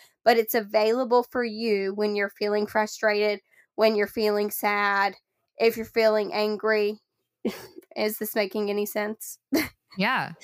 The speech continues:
Speaker 2: yeah. It's an
Speaker 1: <laughs>
Speaker 2: alternate way
Speaker 1: It's
Speaker 2: to
Speaker 1: an
Speaker 2: be like,
Speaker 1: alternate way.
Speaker 2: you,
Speaker 1: Yeah.
Speaker 2: but also to involve the child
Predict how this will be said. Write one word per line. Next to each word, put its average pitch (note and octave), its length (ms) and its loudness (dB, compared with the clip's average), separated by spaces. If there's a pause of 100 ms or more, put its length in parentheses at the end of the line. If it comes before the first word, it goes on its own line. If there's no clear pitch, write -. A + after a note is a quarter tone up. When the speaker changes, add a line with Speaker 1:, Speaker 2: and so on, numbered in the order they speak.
(120)
Speaker 2:
yeah. B3+ 340 0
It's C4+ 260 2
an F#3 80 4
Speaker 1:
<laughs> - 120 -2
Speaker 2:
alternate F#3+ 600 0
way F3+ 280 -2
Speaker 1:
It's C4+ 180 4
Speaker 2:
to D4 60 4
Speaker 1:
an - 80 0
Speaker 2:
be E3 80 2
like, C4+ 320 10
Speaker 1:
alternate C4+ 280 4
way. G3+ 360 6 (160)
Speaker 2:
you, F#3 520 4
Speaker 1:
Yeah. - 160 4
Speaker 2:
but A3 200 -2
also A#3+ 340 0
to G#3+ 200 0
involve F#3 420 2
the F#3 100 0
child E3 560 2